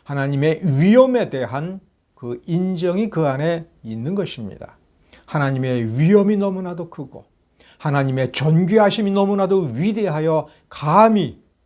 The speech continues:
그 그림자조차도 범할 수 없다라고 하는 그 두려워하는 마음이 진짜 경청인 것이지요.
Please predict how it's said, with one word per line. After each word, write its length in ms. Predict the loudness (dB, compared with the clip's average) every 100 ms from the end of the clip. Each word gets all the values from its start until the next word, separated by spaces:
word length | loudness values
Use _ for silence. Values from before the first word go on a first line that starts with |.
| _ _ _
그 240 | -10 -8 -8
그림자조차도 1040 | -6 -2 -2 -2 -4 -6 -8 -6 -4 -6
범할 420 | -6 -4 -2 0
수 180 | -2 2
없다라고 720 | 2 2 0 -2 -2 0 0
하는 480 | 0 0 0 -2 -6 _ _ _ _ _ _
그 420 | -8 -4 -4 -6 -12 _
두려워하는 760 | -8 -4 -2 -2 -4 -2 0
마음이 640 | 2 2 0 -4 -6 -12 -16 _ _ _
진짜 640 | -10 -8 -8 -6 -6 -6 -10 _ _
경청인 540 | -12 -10 -6 -4 -4
것이지요. 540 | -4 -10 -16 -20 -20